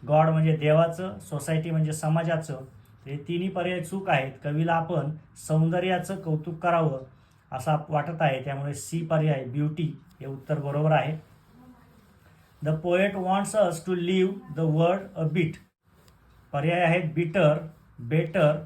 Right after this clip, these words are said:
broader आणि bared. तर आपल्याला जग हे बेटर करून गेलं पाहिजे,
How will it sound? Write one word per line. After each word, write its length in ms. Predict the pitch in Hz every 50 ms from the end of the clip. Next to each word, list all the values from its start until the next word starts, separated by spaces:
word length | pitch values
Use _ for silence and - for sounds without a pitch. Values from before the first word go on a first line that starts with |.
| - - _ _ _ _ -
broader 480 | - 120 151 156 160 160 180 175 160 160 160 - - - _ _ _ - -
आणि 240 | 123 131 147 151 127 117
bared. 420 | 143 160 160 151 139 127 110 101 98 - - - _ - -
तर 40 |
आपल्याला 460 | 135 147 - 165 170 175 165 156 160 160 - - - _ _ _ - 117 110
जग 240 | 135 175 185 185 160
हे 480 | 170 175 165 156 156 156 - - _ _ - 113 117
बेटर 360 | 151 156 165 160 196 202 196
करून 260 | 190 190 190 185 185 180
गेलं 240 | 175 170 165 165 160
पाहिजे, 320 | 160 151 139 123 135 139